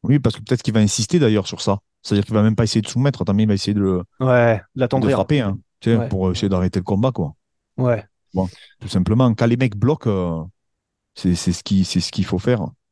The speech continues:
Speaker 1: Tu vois, c'est frapper, frapper, frapper, euh.
Speaker 2: Ouais.
Speaker 1: C'est ça qui, qui est, qui est, qui est intéressant. Si la personne a une bonne garde, tu vois, Karl Amoussou, il avait une, on savait qu'il avait une bonne garde fermée contre Abdul, donc il travaillait beaucoup le ground and pound, Abdul, de la
Speaker 2: Hmm.
Speaker 1: demi-garde, parce qu'on savait qu'il était dur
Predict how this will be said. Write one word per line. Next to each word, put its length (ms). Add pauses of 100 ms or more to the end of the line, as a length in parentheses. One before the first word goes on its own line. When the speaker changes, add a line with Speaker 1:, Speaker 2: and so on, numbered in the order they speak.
(640)
Speaker 1:
Tu 80
vois, 100
c'est 140
frapper, 320
frapper, 320
frapper, 360
euh. 160 (680)
Speaker 2:
Ouais. 220 (280)
Speaker 1:
C'est 180
ça 160
qui, 220
qui 140
est, 120
qui 140
est, 120
qui 140
est 20
intéressant. 680 (540)
Si 180
la 120
personne 300
a 40
une 120
bonne 140
garde, 160
tu 40
vois, 80
Karl 180
Amoussou, 380
il 60
avait 120
une, 180 (300)
on 60
savait 200
qu'il 100
avait 100
une 80
bonne 160
garde 180
fermée 260
contre 240
Abdul, 260
donc 180
il 200
travaillait 260
beaucoup 220
le 80
ground 160
and 120
pound, 180
Abdul, 300 (380)
de 80
la 100
Speaker 2:
Hmm. 40
Speaker 1:
demi-garde, 520
parce 120
qu'on 100
savait 200
qu'il 160
était 200
dur 300